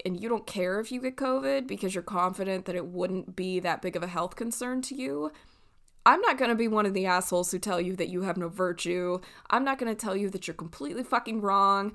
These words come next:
I'm not gonna tell you science this and whatever. No. I'm not going to demand that you be afraid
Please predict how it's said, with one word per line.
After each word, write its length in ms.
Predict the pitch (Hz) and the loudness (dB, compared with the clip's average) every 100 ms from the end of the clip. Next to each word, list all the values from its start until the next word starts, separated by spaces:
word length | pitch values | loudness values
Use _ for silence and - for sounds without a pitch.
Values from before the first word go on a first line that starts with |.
| - - _ - | -12 -20 _ 0
I'm 140 | 240 | 0
not 120 | 269 | 2
gonna 140 | 247 220 | 0 -2
tell 200 | 226 208 | 0 -2
you 100 | 202 | -2
science 500 | - 202 208 196 196 | -2 -2 0 -2 -2
this 320 | 190 185 185 | 0 2 0
and 120 | 180 | -2
whatever. 340 | 185 147 - - | -2 0 -2 -4
No. 340 | 196 180 - - _ _ _ 220 | -4 -4 -6 -12 _ _ _ 6
I'm 160 | 254 | 6
not 180 | 320 285 | 6 2
going 220 | 269 247 | 2 0
to 140 | 247 233 | -2 0
demand 580 | 226 196 185 185 185 - | 0 2 0 -2 -4 -6
that 220 | - - | -6 -6
you 480 | 175 180 220 285 269 | -6 -2 0 0 0
be 400 | 233 220 190 190 | -2 -2 0 -2
afraid 800 | 190 185 - 185 180 185 233 262 | -4 -6 0 2 2 0 -4 -8